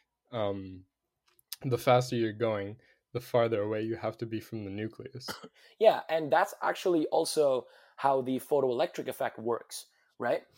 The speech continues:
Speaker 2: So when a photon, or I'm, I'm just gonna give a quick introduction. Photoelectric effect is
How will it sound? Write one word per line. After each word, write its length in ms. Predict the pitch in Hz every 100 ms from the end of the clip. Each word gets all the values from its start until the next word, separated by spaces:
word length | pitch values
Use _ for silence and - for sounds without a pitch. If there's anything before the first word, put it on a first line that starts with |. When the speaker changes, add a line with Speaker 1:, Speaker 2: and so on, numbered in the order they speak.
| _
Speaker 2:
So 180 | - 151
when 260 | 135 165 175 135
a 60 |
photon, 680 | - - 185 240 131 117 113
or 260 | - 143 143
I'm, 140 | 143
I'm 100 | 151
just 100 | 151
gonna 140 | 151 147
give 140 | 135
a 40 | 123
quick 400 | - 143 - _ _ _ -
introduction. 520 | 143 127 135 - 120
Photoelectric 560 | 113 175 170 160 - 139
effect 360 | - 143 - 131
is 220 | 127